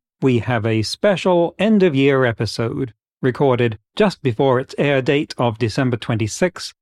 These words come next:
twenty twenty-two. We are going to be talking about twenty twenty-two in retrospective and making some predictions for twenty twenty-three,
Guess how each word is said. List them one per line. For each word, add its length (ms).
twenty 400
twenty-two. 800
We 220
are 140
going 240
to 80
be 100
talking 380
about 260
twenty 260
twenty-two 480
in 140
retrospective 880
and 140
making 360
some 280
predictions 720
for 260
twenty 360
twenty-three, 800